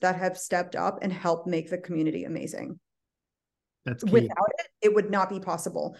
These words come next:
Speaker 1: Without
Speaker 2: Yeah.
Speaker 1: it, I would, I would be requesting a head count, like, every six months. And it, it took, when I tell people, uh, it really does take a village to build a community. You know, everyone's heard the, the quote,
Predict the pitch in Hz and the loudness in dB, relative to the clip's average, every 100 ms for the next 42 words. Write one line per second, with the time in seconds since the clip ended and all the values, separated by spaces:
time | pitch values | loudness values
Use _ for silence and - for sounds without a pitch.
0 | - 196 208 214 208 240 247 190 196 208 | -4 4 6 6 6 4 4 2 6 6
1 | 208 208 196 202 202 196 180 180 185 185 | 4 2 6 6 6 0 -2 0 -2 -2
2 | 185 175 175 165 175 170 180 170 - 165 | -4 2 0 2 -2 0 -2 -2 -2 -2
3 | 180 - - - 147 - - - - - | -4 -4 -8 -8 -6 -6 -8 -12 -20 -20
4 | - _ _ 202 196 196 196 190 - 196 | -20 _ _ 2 4 4 2 -2 -4 -2
5 | 196 - - - 202 196 208 202 196 202 | -2 -6 -14 0 2 2 4 4 4 0
6 | 190 185 196 190 202 196 190 185 185 - | 2 2 0 0 0 0 2 4 4 0
7 | - 180 165 156 - 127 185 _ - 214 | -6 -6 -4 -2 -2 -4 -8 _ 2 6
8 | 262 247 214 208 - 202 190 180 185 180 | 8 6 6 4 2 0 2 4 6 6
9 | 175 - - _ _ - 190 196 190 190 | 4 -6 -18 _ _ -6 2 6 6 4
10 | 185 185 175 180 180 190 190 - - 190 | -2 -2 -2 0 0 -2 -4 -14 -12 -4
11 | 180 180 175 190 180 185 180 - 175 180 | 0 0 0 0 2 0 0 0 -2 2
12 | 170 170 165 175 - 180 175 - | 4 4 2 -2 4 4 4 2